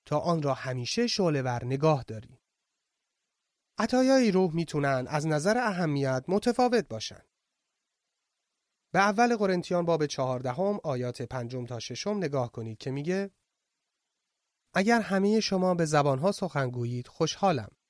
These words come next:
ولی ترجیح می‌دهم که همه شما نبوت کنید، زیرا اهمیت کسی که نبوت می‌کند از کسی که به زبانها سخن می‌گوید بیشتر است،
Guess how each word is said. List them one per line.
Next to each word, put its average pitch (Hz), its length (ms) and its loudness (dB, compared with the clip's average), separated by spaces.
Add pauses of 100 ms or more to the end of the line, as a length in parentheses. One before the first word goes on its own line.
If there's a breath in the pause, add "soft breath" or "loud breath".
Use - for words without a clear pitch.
(220)
ولی 147 180 -2
ترجیح 185 480 -2
می‌دهم 131 440 -2
که 139 140 -6
همه 135 340 -4
شما 127 320 -6
نبوت 160 520 -2
کنید، 104 340 -12 (440)
زیرا 139 320 0
اهمیت 156 640 -4
کسی 196 320 -6
که 185 140 -6
نبوت 135 560 -2
می‌کند 117 420 -10 (300)
از 127 180 -4
کسی 175 300 -4
که 190 140 -6
به 175 100 -4
زبانها 151 480 -2
سخن 147 340 -4
می‌گوید 120 680 -8
بیشتر 160 400 -4
است، - 340 -10